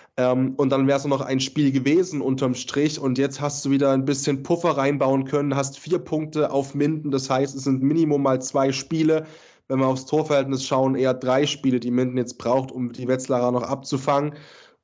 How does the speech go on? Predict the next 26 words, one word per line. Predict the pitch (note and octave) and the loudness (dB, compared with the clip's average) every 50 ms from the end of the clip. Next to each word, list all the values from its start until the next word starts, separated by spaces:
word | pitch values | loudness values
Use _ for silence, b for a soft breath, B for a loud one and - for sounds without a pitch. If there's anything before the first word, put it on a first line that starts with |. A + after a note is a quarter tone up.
| _ _ _ _ - | _ _ _ _ -4
Nach | D3 D3 C#3+ - D3+ | -2 -2 -2 0 2
oben, | F3 F3+ F#3+ F#3+ F#3+ F#3+ F3+ | 2 4 4 4 2 -2 -6
klar, | - - F3 F3+ E3 | -2 0 2 2 2
sind's | E3+ D#3+ - | 0 0 0
auch | - F3+ E3+ | 0 0 0
vier | - G3+ F#3 | 0 -2 -2
Punkte | - - F3+ F#3+ F#3 - F#3 F3+ F3 | 0 0 0 0 0 0 0 0 2
mit | E3 D#3 | 0 0
Stuttgart, | D#3+ - - F3 F3 - - F#3 F3+ F3 - - | -2 0 0 0 0 0 2 2 2 2 0 -2
aber | C#3 C#3+ C#3+ D#3 D3 C#3 | -4 0 0 0 0 0
wie | D#3 D#3+ | -2 -2
gesagt, | D#3 D3 C3 D3 D3 D#3+ D#3+ D3+ C#3+ | -2 -2 0 2 2 2 2 0 -2
das | C3 C3+ | -6 -6
Thema | - D#3 D3+ D#3 D3+ D3 | -2 -2 0 2 2 2
Wetzlar | C#3+ D3 D3 D3 - E3 D#3+ D3+ C#3+ | 2 2 0 0 0 2 2 4 4
in | D3 C#3+ | 2 2
der | D3 C#3+ C#3+ | 2 2 2
Saison | C#3 C3+ C3 D3 D3 D3+ D#3 D3+ C#3+ - - F2 D#2+ F#2+ B2 C3 C3 | 0 0 0 0 2 2 2 0 -2 -4 -8 -12 -14 -12 -14 -10 -4
geht | C3+ C#3+ C#3+ C#3+ C#3+ | -2 -2 -2 -2 0
ganz | C#3+ C3+ C#3+ D3 C#3 | 0 0 0 -2 -4
klar | - - C#3+ C3+ | -2 0 0 2
darum, | B2+ C#3 C3+ C3+ C3+ C#3+ C#3+ C#3+ C3+ C#3+ - | 2 2 2 2 2 0 -2 -2 -4 -8 -12
schlicht | - - - C#3+ C#3+ D3+ F3 F3 - - - | -12 -8 -2 0 2 2 2 2 0 -4 -6
und | D#3 D3 - | -4 -4 -4
ergreifend | - C#3 C#3 C3+ B2+ C#3 C#3 C#3 C#3+ D3+ D3 D3 D3+ D3 D3 - B2+ | -2 -2 -2 -2 0 2 2 4 4 2 0 -2 -4 -6 -6 -4 -2
einfach | C3 C3+ C#3+ C3+ - D3+ C#3 C3 - | 0 0 0 0 -2 -2 -2 -4 -6